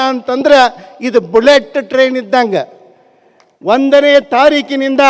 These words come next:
ಬೆಂಗಳೂರಿಗೆ ಮತ್ತೆ ಒಂದನೇ ತಾರೀಕಿಗೆ ಮುಟ್ತದ.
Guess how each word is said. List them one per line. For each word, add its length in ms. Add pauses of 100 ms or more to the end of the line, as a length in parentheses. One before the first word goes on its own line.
(460)
ಬೆಂಗಳೂರಿಗೆ 1200
ಮತ್ತೆ 540
ಒಂದನೇ 360
ತಾರೀಕಿಗೆ 560
ಮುಟ್ತದ. 480